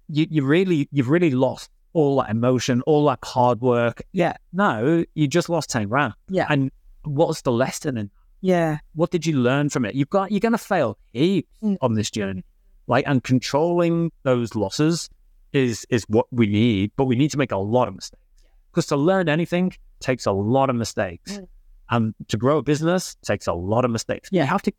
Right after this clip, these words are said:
Speaker 1: you just keep coming back. You've made your mistakes, you learn from them, and you keep coming back. And, and letting go of that emotional tie-in and
Speaker 2: Yeah.
Speaker 1: that energetic tie-in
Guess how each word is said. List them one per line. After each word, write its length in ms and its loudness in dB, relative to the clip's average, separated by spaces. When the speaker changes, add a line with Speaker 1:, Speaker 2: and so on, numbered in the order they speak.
Speaker 1:
you 180 6
just 140 2
keep 120 -2
coming 220 -4
back. 260 -2
You've 180 2
made 180 0
your 80 0
mistakes, 580 -2
you 160 -2
learn 420 4
from 180 -2
them, 280 -10
and 80 0
you 80 4
keep 180 -2
coming 220 -4
back. 240 -2
And, 160 2
and 160 4
letting 280 2
go 160 2
of 100 -2
that 180 -2
emotional 640 0
tie-in 640 0
and 80 0
Speaker 2:
Yeah. 100 2
Speaker 1:
that 100 -12
energetic 560 2
tie-in 480 0